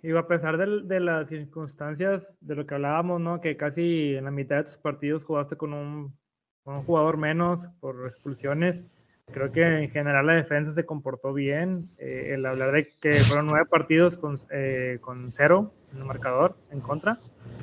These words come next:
creo que es buen número. Y, y ahora, digo, esperando que no haya errores en temas de expulsiones o,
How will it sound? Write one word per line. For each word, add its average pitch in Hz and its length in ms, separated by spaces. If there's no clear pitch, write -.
creo 139 140
que 160 360
es 135 160
buen 160 160
número. 196 560
Y, 131 680
y 143 100
ahora, 147 440
digo, 143 140
esperando 139 500
que 165 100
no 151 100
haya 160 100
errores 156 360
en 151 100
temas 147 280
de 160 360
expulsiones 147 840
o, 127 340